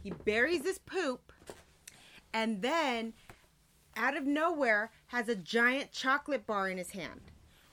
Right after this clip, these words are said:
Where the hell was this chocolate bar?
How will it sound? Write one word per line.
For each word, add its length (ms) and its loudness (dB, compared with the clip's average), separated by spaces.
Where 400 2
the 160 2
hell 400 2
was 200 -2
this 200 -6
chocolate 460 -2
bar? 240 -4